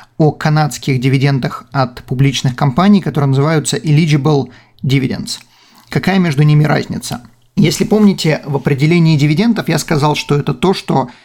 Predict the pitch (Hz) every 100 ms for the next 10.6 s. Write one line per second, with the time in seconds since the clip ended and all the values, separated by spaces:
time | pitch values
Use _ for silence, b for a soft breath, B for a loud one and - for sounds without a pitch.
0 | B B B 135 143 151 151 - 139 -
1 | - 147 - 143 135 135 175 190 165 165
2 | 151 185 202 147 143 135 165 170 156 127
3 | 131 131 160 151 139 127 131 135 131 -
4 | - - _ _ b b - 160 156 190
5 | - - 143 - - - - 160 214 220
6 | 147 - - 143 139 151 214 202 165 -
7 | 160 127 139 120 - - 147 143 - 147
8 | 139 151 123 135 127 - - - 135 135
9 | 151 135 - - _ - 135 143 143 120
10 | 127 156 214 165 -